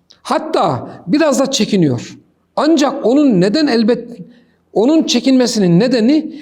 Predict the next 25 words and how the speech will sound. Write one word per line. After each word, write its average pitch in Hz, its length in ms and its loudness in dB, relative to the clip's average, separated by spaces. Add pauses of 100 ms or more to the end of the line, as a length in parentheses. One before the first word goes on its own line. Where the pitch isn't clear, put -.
(120)
elbette 269 500 0
ki - 80 -6
sömürü 233 480 2
ve 233 100 4
zorbalık 202 540 0
rejimi 196 320 2
mensuplarından 208 720 0
farklıydı. 170 640 -4 (400)
O 277 140 0
insanlara 262 680 0
bildirip 208 560 -4
açıklayacağı 208 540 -4
hakikatlerin 214 960 -4 (200)
yol 233 200 2
açacağı 185 600 0
tepkilerden 254 560 -2
çekiniyordu. 196 580 -2 (680)
Bu 277 120 2
yüzdendir 262 460 0
ki 196 80 -2
okuması 254 440 0
emrolunan 233 420 0
ayetleri 226 400 -2
insanlar 220 280 -4
okumakla 233 760 0